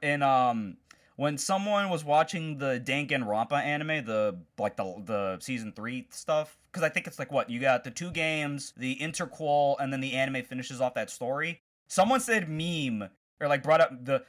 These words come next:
like, his meme, and yada yada, as someone's, like, being edgy on, on, like, a,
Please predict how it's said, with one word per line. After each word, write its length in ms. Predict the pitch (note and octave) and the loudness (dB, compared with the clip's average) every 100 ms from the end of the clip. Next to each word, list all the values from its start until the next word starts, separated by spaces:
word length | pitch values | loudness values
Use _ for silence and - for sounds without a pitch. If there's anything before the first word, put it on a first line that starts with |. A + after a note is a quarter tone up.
| - | -10
like, 160 | B2+ - | -12 -6
his 280 | - F#3 C#3+ | 0 0 2
meme, 840 | D#3+ E3 E3 D#3 D3 B2 G#2 F#2+ - - | 0 0 2 0 0 -4 -8 -10 -10 -4
and 140 | C3+ | 6
yada 220 | C#3 B2+ | 8 8
yada, 200 | B2+ A#2 | 8 8
as 160 | B2+ B2+ | 6 2
someone's, 280 | D3 C#3+ B2+ | 0 0 2
like, 360 | B2+ A2+ - - A#2+ | 2 2 -8 -14 -10
being 260 | C#3 C#3+ C3+ | -2 -2 0
edgy 500 | A#2+ C3 A2+ C3 C3+ | 2 2 0 -2 2
on, 140 | C3 A2 | 2 2
on, 300 | A#2 A2 G#2+ | 0 -2 -2
like, 160 | G#2 - | -6 -4
a, 320 | G2 F#2 | -4 -4